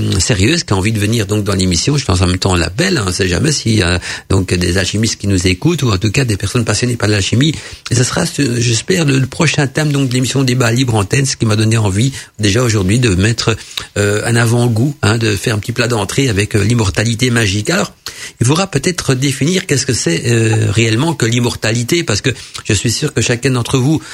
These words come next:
a un concept différent, peut-être, de cette notion d'immortalité. Alors, pour qu'on parle des mêmes choses, il faut d'abord distinguer deux types d'immortalité. Il y a la, l'immortalité, euh, métaphysique et religieuse, qui est la survivance de l'âme,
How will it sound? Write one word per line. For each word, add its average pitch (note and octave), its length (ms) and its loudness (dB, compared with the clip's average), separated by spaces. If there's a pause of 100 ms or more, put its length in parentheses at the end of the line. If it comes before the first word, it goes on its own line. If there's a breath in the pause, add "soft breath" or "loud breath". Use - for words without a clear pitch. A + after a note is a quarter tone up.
(160 loud breath)
a G#2 80 2
un G#2 60 2
concept C3 500 0
différent, B2 520 0
peut-être, C#3 260 -2
de A#2 80 2
cette A#2 180 0
notion B2 420 2
d'immortalité. A#2 840 0
Alors, A2+ 200 0
pour A2+ 180 0
qu'on G#2+ 140 0
parle A#2 240 -2 (300 loud breath)
des A2 100 2
mêmes A2+ 160 0
choses, D3 280 0
il A2+ 60 -2
faut B2 100 2
d'abord C3+ 300 2
distinguer C3 580 0 (260 loud breath)
deux F3+ 180 2
types D#3+ 260 -2
d'immortalité. C#3+ 840 0 (300 loud breath)
Il G2+ 60 2
y - 20 4
a A2 80 2
la, B2+ 140 0
l'immortalité, D3+ 880 0
euh, B2 260 0
métaphysique B2+ 720 0
et C#3 80 2
religieuse, C3 600 2
qui - 100 -2
est A#2+ 40 2
la G#2+ 200 2
survivance C3 600 2
de B2+ 100 2
l'âme, F3 380 0